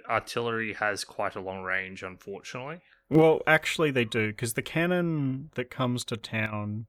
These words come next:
Speaker 2: is a bl-, like, it's not a real cannon, it's just a scare tactic cannon. Um, to
Speaker 1: Oh,
Speaker 2: make
Speaker 1: really?
Speaker 2: Yeah, so they, they, they
Speaker 1: Ah.
Speaker 2: explain that there's actually artillery way further back that's the real artillery.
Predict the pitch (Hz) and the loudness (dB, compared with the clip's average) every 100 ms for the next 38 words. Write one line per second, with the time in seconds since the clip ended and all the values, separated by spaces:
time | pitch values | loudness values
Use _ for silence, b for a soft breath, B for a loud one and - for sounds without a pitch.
0 | _ - 117 113 - - 107 117 113 104 | _ -2 0 0 -2 -4 -4 -4 -4 0
1 | 117 120 123 - 147 127 110 107 104 - | 0 2 -2 0 2 2 0 -2 -4 -4
2 | 101 101 101 - - 101 - - - 110 | -4 -4 -6 -8 -8 -8 -8 -4 -4 -2
3 | 101 101 110 101 - - _ - 101 98 | -2 -2 -6 -8 -10 -20 _ -12 -10 -8
4 | 101 107 _ _ 110 107 107 127 202 147 | -12 -14 _ _ -10 -8 -4 6 8 8
5 | 190 240 104 90 - b - 139 131 113 | 6 4 2 -2 -10 b 6 8 8 6
6 | - 143 135 151 165 165 156 160 196 240 | 2 0 6 6 6 4 6 8 8 6
7 | 220 123 92 151 147 123 117 120 120 131 | 8 6 6 6 6 4 2 0 2 0
8 | - - 139 127 120 113 - 135 127 120 | 0 -6 -2 0 2 2 0 -4 -2 0
9 | 113 110 110 117 113 123 113 104 - 107 | 0 2 2 2 0 -2 -2 -4 -2 0
10 | 90 - - - - 101 117 113 92 104 | 0 -4 -14 -12 -10 -6 -2 -2 -4 -8
11 | - - - - - | -12 -14 -12 -12 -14